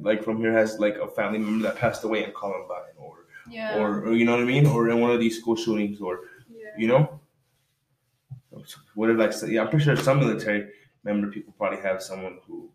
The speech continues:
Speaker 1: who's been
Speaker 2: Yeah.
Speaker 1: affected by somehow, some way. So I feel like, you know, uh, emotional connection or attachment to it. Um, and the third is, you know, unity. What, how, how, how do they plan on,
Speaker 2: Mm-hmm.
Speaker 1: on, you know, showing unity, not just to,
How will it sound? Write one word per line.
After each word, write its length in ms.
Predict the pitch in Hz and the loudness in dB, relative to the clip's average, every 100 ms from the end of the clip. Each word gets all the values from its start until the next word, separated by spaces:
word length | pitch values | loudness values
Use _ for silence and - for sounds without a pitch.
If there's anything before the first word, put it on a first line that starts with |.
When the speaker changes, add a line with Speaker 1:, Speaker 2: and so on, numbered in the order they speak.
| _ | _
Speaker 1:
who's 100 | 101 | -12
been 80 | 165 | -8
Speaker 2:
Yeah. 180 | - 98 | -6 -4
Speaker 1:
affected 340 | 101 101 - | -4 -4 -6
by 100 | - | -8
somehow, 400 | - 101 101 92 | -8 -10 -8 -10
some 260 | - 101 - | -10 -16 -14
way. 200 | 90 - _ _ _ _ _ | -16 -16 _ _ _ _ _
So 320 | - 110 113 | -2 2 2
I 40 | 113 | 2
feel 80 | |
like, 380 | 123 107 - - _ | 2 2 -2 -16 _
you 120 | 107 | -2
know, 260 | 101 107 - - - 107 | 0 -2 -6 -10 -6 0
uh, 220 | 104 98 | 0 0
emotional 440 | 107 113 - 113 | -2 -2 -2 -4
connection 500 | 107 110 104 101 107 | -4 -4 -4 -4 -6
or 40 | 92 | -8
attachment 500 | - 101 92 95 87 | -6 -6 -6 -10 -14
to 160 | - 95 | -12 -10
it. 220 | 95 - _ _ _ _ _ 107 | -10 -12 _ _ _ _ _ -6
Um, 460 | 98 95 87 82 _ _ _ _ _ | -4 -6 -8 -12 _ _ _ _ _
and 160 | 113 123 | -2 -2
the 60 | |
third 200 | 120 131 151 | 2 4 4
is, 360 | 143 - - - _ _ _ _ _ _ _ _ - - | 4 0 -8 -16 _ _ _ _ _ _ _ _ -20 -18
you 140 | - 101 | -8 -6
know, 80 | 98 | -4
unity. 560 | 113 127 104 95 - _ _ _ _ _ _ _ | -2 0 0 -2 -10 _ _ _ _ _ _ _
What, 180 | - 90 87 - - - - - | -12 -10 -10 -14 -18 -20 -20 -20
how, 140 | - 92 | -12 -12
how, 320 | - 104 104 | -2 -2 -2
how 140 | - 104 | -4 -6
do 100 | 101 | -4
they 160 | 98 | -6
plan 280 | 98 98 90 | -8 -8 -8
on, 180 | 87 82 - _ _ | -10 -12 -18 _ _
Speaker 2:
Mm-hmm. 280 | 240 220 214 | -18 -16 -12
Speaker 1:
on, 180 | 90 90 | -10 -10
you 80 | 87 | -10
know, 100 | 87 | -12
showing 280 | - 90 87 | -10 -10 -10
unity, 260 | 82 85 | -12 -12
not 220 | 90 90 87 | -10 -10 -12
just 240 | 87 - | -16 -14
to, 320 | 92 85 82 | -10 -8 -10